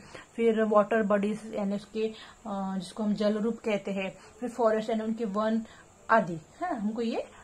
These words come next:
लिखने के लिए बच्चों को बताने हैं। ओके, फिर आपको ये लिखना है इसके बारे में। ठीक है, social and culture feature कैसे है हमारे India के, उसके बाद में geographical feature कैसे है, तो ये आपको point दिए,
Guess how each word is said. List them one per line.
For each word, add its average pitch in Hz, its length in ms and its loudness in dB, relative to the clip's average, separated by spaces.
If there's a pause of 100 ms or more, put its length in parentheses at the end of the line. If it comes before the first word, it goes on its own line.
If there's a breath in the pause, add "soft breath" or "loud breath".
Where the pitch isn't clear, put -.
लिखने 220 260 0
के 220 120 -6
लिए 330 180 0 (140 loud breath)
बच्चों 208 300 -4
को 508 180 -2
बताने 196 360 4
हैं। 175 100 -6
ओके, 247 240 -2 (1000 loud breath)
फिर 254 240 0
आपको 220 460 2
ये 240 120 2
लिखना 196 280 -2
है 175 100 -8
इसके 190 200 -8
बारे 185 200 -4
में। 196 140 -4
ठीक 320 160 -4
है, 339 60 -6
social 208 300 0
and 214 160 -2
culture 214 380 0
feature 220 240 -6
कैसे 214 220 -4
है 226 60 0
हमारे 214 260 0
India 214 240 0
के, 220 240 -4 (320 loud breath)
उसके 226 180 -2
बाद 208 140 2
में 226 80 2
geographical 208 520 0
feature 285 320 -2
कैसे 185 280 -8
है, 175 60 -6
तो 196 80 -8
ये 202 160 0
आपको 214 300 -2
point 208 240 -2
दिए, 233 340 0